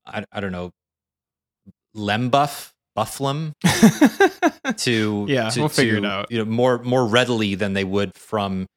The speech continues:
Speaker 1: say, Twitter to Blue Sky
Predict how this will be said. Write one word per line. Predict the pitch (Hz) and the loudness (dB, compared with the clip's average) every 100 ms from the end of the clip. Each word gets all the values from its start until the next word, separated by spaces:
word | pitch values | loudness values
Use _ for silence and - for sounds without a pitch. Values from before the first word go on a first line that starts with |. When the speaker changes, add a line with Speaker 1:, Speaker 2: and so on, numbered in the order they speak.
| _ _ - | _ _ -8
Speaker 1:
say, | - 104 | -4 -4
Twitter | - - 120 101 92 92 _ _ _ _ | -4 -4 0 0 0 -6 _ _ _ _
to | - - 101 95 92 90 - _ _ _ _ _ _ _ 98 | -10 -6 -4 -4 -6 -10 -14 _ _ _ _ _ _ _ -8
Blue | 98 101 | -4 -2
Sky | - 101 87 87 | -2 -2 -6 -8